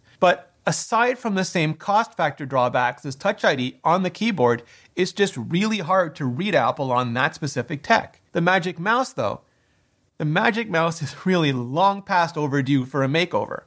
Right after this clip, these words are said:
When Apple first switched it from batteries to rechargeable, but just sort of <laughs> stuck the port right where they swapped the batteries out,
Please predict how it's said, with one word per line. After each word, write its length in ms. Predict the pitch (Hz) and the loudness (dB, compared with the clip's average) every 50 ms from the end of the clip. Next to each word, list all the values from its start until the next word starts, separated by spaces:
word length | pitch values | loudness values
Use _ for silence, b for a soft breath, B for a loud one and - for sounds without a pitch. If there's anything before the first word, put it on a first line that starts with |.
| _ - | _ -6
When 140 | 180 185 | -2 0
Apple 320 | 220 247 277 277 302 302 247 | 2 2 0 0 -2 -8 -6
first 360 | - - 220 214 202 - - | -2 2 4 4 4 2 0
switched 360 | - - 185 190 190 - - | -2 0 0 0 0 0 -2
it 100 | 147 - | -2 -2
from 220 | - - 151 139 123 | 0 -2 -2 -2 -2
batteries 540 | - 156 160 185 190 185 143 127 127 127 | 0 0 2 2 2 0 -2 -4 -6 -8
to 120 | - - 143 | -6 -2 0
rechargeable, 680 | 135 135 135 - - 175 196 190 160 120 - 107 107 - b b b b b | 0 0 0 2 4 4 4 4 2 -2 -2 -4 -4 -6 b b b b b
but 140 | - 170 147 | 0 0 0
just 180 | - 202 - | 0 -2 0
sort 160 | - 226 190 - | 4 4 4 4
of 140 | 107 - | 2 -2
<laughs> 0 | |
stuck 480 | - - - - - - 190 196 190 - | -6 -8 -8 -4 0 0 0 0 -2 -6
the 80 | 180 156 | -12 -8
port 320 | - - 185 175 180 - | -2 2 2 2 2 2
right 340 | - 139 131 135 147 175 262 | -2 -6 0 2 2 2 2
where 140 | - 180 165 | 2 -2 -2
they 140 | 160 160 156 | 0 -2 -2
swapped 440 | - - - 151 165 170 185 - - | -4 -4 2 4 4 4 4 2 -2
the 80 | 156 | -8
batteries 460 | 135 151 180 208 214 175 139 131 107 | -2 0 0 0 0 -2 -4 -6 -2
out, 240 | 110 110 120 123 123 | 0 2 2 0 0